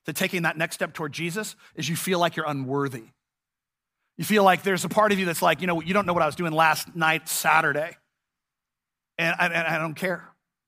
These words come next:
But, but here's, here's, here's what I do care about. I don't care about what you're doing now. I care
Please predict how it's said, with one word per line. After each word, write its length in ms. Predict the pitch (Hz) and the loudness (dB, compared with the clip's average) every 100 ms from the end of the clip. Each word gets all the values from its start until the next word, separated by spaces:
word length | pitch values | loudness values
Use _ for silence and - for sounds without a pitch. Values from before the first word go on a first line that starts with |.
| _ _ _ _ _ _ _ _ - | _ _ _ _ _ _ _ _ -6
But, 140 | 175 | -6
but 120 | 185 160 | -4 -4
here's, 260 | 208 214 | -2 -2
here's, 280 | - 190 170 | -2 -4 -4
here's 260 | - 220 170 | -4 -4 0
what 80 | 160 | -2
I 40 | |
do 140 | 165 | -2
care 180 | - 147 | -4 -4
about. 240 | 131 123 - _ _ _ 165 | -4 -6 -8 _ _ _ 0
I 60 | |
don't 120 | 240 | 0
care 160 | - 214 | 2 2
about 220 | 180 151 | 2 2
what 200 | 160 175 | 0 -4
you're 80 | 185 | -4
doing 320 | 165 151 143 | -2 -2 -2
now. 380 | 147 170 247 247 - _ - | -2 0 0 -2 -12 _ -4
I 80 | |
care 480 | 165 - 214 202 196 | -4 -2 2 2 0